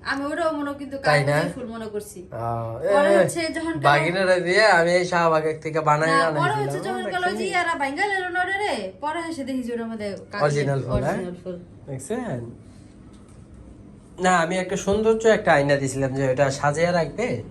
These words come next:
Speaker 1: না, অনেক
Speaker 2: ভাল
Speaker 1: সুন্দর
Speaker 2: লাগবে।
Speaker 1: ছিল, অনেক সুন্দর ছিল, খুব ইয়া। বুকেটা।
Speaker 2: পরে আমারে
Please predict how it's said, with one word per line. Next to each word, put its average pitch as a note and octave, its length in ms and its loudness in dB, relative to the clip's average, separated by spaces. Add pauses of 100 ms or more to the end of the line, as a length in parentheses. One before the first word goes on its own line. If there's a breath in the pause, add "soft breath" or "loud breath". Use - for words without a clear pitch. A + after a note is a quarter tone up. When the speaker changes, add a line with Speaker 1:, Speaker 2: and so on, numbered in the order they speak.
(240)
Speaker 1:
না, E4+ 140 -8
অনেক F3+ 140 0
Speaker 2:
ভাল G3 100 6
Speaker 1:
সুন্দর F#3+ 60 4
Speaker 2:
লাগবে। B2+ 460 0
Speaker 1:
ছিল, C4 140 -8
অনেক C4+ 400 -10
সুন্দর D#4 340 -12
ছিল, A3+ 120 -10 (200)
খুব G#3+ 180 -12
ইয়া। G#3 420 -8 (160)
বুকেটা। A#3 440 -6 (1500)
Speaker 2:
পরে G3+ 640 4
আমারে G3 580 2